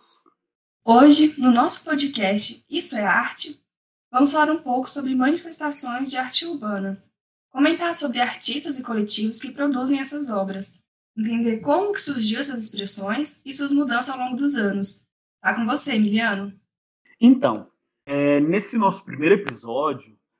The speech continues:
Speaker 2: a gente vai tratar um pouco sobre as histórias da arte urbana. Mas antes disso, eu acho que é importante a gente conversar também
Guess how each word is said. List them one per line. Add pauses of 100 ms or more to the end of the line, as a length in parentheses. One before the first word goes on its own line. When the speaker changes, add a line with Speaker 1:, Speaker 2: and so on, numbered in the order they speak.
(140)
Speaker 2:
a
gente
vai
tratar
um
pouco
sobre
as
histórias
da
arte
urbana. (800)
Mas
antes
disso,
eu
acho
que
é
importante
a
gente
conversar
também